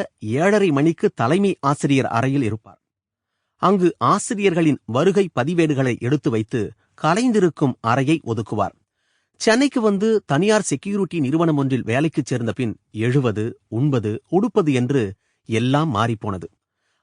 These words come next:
அவர் சார்ந்திருந்த நிறுவனம் சென்னையின் மிகப்பெரிய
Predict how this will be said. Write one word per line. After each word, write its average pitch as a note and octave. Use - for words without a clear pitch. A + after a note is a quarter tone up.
அவர் F#3
சார்ந்திருந்த G3+
நிறுவனம் E3
சென்னையின் G3+
மிகப்பெரிய F3+